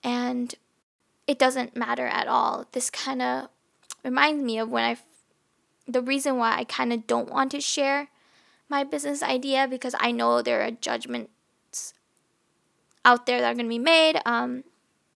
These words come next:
that people are gonna judge me, even, like, closest people, some of the closest people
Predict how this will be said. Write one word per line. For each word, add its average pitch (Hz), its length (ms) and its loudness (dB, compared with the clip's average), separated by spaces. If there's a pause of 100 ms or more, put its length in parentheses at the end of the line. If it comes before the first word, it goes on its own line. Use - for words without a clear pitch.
(380)
that 247 220 -2
people 277 180 -2
are 240 60 2
gonna 240 200 -4
judge 311 200 2
me, 320 320 -4 (500)
even, 262 340 -2
like, 226 260 -6 (240)
closest - 800 0 (260)
people, 233 560 -2 (200)
some 269 200 -2
of 269 60 0
the 247 80 -2
closest 247 360 -2
people 240 460 0